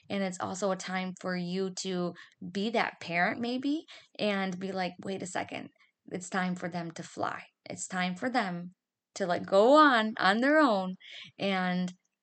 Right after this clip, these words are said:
maybe secretly be a safety net without them knowing." All right, so that is about your family and friends. I hope that helps you out a little bit. If you are somebody who is having to be the rock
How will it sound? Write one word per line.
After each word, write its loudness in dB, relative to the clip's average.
maybe -4
secretly -6
be -8
a -4
safety -8
net -6
without -10
them -14
knowing." -10
All 0
right, 2
so 0
that 0
is 2
about 0
your -2
family -2
and -4
friends. 0
I -2
hope -2
that 0
helps -4
you -6
out 0
a 2
little 0
bit. -6
If -2
you 0
are 4
somebody -2
who -2
is -2
having 0
to 0
be -2
the 0
rock -4